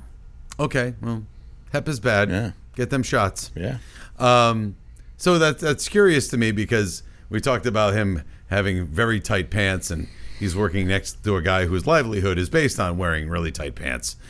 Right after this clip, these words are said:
Speaker 1: Uh, but I mean, you know, for a, for a ballet dancer, boy, he's tough. You know, he's got that awesome hair, you know, and he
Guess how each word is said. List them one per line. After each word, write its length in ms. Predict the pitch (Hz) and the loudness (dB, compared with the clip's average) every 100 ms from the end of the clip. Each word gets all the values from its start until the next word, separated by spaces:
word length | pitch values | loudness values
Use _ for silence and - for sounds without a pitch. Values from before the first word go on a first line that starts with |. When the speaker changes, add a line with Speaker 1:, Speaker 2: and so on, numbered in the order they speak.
| - - - | -18 -18 -4
Speaker 1:
Uh, 320 | 95 87 82 - - | 0 0 -2 -6 -2
but 140 | 175 185 | 0 2
I 40 | |
mean, 300 | 170 165 - - - 160 | 4 2 2 -6 -10 -2
you 120 | 165 | 2
know, 260 | 156 151 - | 4 2 -6
for 200 | - 151 | 0 0
a, 100 | 143 - - | 0 -6 -10
for 200 | - 139 | 0 2
a 40 | |
ballet 400 | 120 196 175 190 | 4 4 4 4
dancer, 420 | 160 139 107 - 95 | 4 2 2 0 0
boy, 300 | 127 95 92 | 2 2 2
he's 180 | 110 | 0
tough. 460 | - 85 - - - - - - - - | -2 -4 -4 -10 -12 -16 -18 -20 -20 -10
You 100 | - | -2
know, 220 | 107 101 98 | 2 2 2
he's 180 | 143 | 2
got 220 | 143 160 160 | 2 2 4
that 180 | 147 | 2
awesome 340 | 131 131 123 127 | 4 2 2 0
hair, 520 | 113 110 110 104 101 - - - - | 2 2 4 2 0 -10 -20 -16 -2
you 80 | 98 | 2
know, 300 | 107 104 82 | 4 4 2
and 300 | 87 87 90 | -2 0 2
he 360 | 123 135 135 | 2 4 4